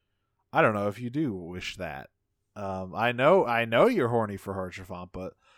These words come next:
imagine, like, I mean, it's, it's really funny 'cause you, you, you look at, you know,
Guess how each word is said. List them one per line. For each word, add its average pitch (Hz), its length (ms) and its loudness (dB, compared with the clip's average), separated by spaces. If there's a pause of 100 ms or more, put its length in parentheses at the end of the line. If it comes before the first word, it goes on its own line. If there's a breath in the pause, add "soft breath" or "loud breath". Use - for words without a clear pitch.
(300 soft breath)
imagine, 143 500 0 (200)
like, 151 300 2 (560 soft breath)
I 175 100 0
mean, 196 160 2
it's, 175 120 -2
it's 185 180 0
really 202 160 2
funny 180 180 -2
'cause 147 180 -8
you, 147 100 -8
you, 147 200 -10
you 147 180 -6
look 160 220 0
at, 147 100 -2
you 151 140 -8
know, 107 220 -2